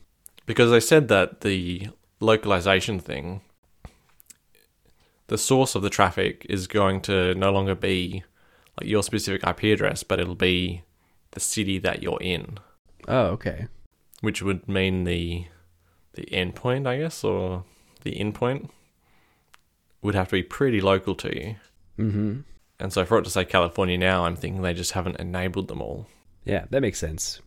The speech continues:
Speaker 2: Because the relay feature wasn't working at all initially when I got the beta, and it seems like they turned it on in the last few days.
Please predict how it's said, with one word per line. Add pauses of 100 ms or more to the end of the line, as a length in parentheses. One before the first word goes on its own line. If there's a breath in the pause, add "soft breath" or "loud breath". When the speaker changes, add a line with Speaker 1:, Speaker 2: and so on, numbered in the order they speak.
Speaker 2:
Because (120)
the
relay
feature
wasn't (640 soft breath)
working
at
all
initially
when
I
got
the
beta, (180)
and
it
seems
like
they (260)
turned
it
on
in
the
last
few
days.